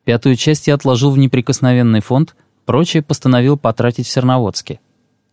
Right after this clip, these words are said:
И ощутил себя крезом. Однако мне предстояло еще залучить на персидский вечер Олега Львовича.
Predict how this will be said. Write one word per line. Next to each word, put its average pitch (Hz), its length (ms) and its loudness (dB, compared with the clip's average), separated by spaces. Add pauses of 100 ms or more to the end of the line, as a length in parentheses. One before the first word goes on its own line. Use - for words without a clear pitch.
И 180 100 2
ощутил 139 500 -2
себя 113 440 -4 (260)
крезом. 104 460 -2 (2000)
Однако 170 420 4
мне 185 180 4
предстояло 165 600 2
еще 165 280 0
залучить 151 480 0
на 156 120 2
персидский 139 560 -2
вечер 160 400 0
Олега 151 400 2
Львовича. 147 640 -2